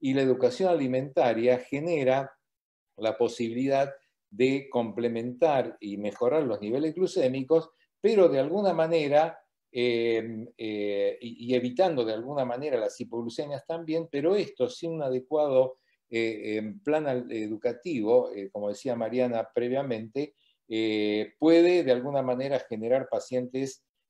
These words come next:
eh, con diabetes tipo uno totalmente compensados, pero obesos y con síndrome metabólico.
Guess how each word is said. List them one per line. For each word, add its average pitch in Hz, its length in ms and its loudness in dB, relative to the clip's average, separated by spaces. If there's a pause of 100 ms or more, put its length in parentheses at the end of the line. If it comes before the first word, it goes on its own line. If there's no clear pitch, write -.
eh, 101 680 0
con 131 220 0
diabetes 120 420 0
tipo 123 240 -4
uno 143 280 -2
totalmente 175 680 -2
compensados, 143 960 0
pero 135 480 -2 (120)
obesos 139 560 -2
y 113 60 -10
con 107 180 -6
síndrome 107 360 -6
metabólico. 90 840 -6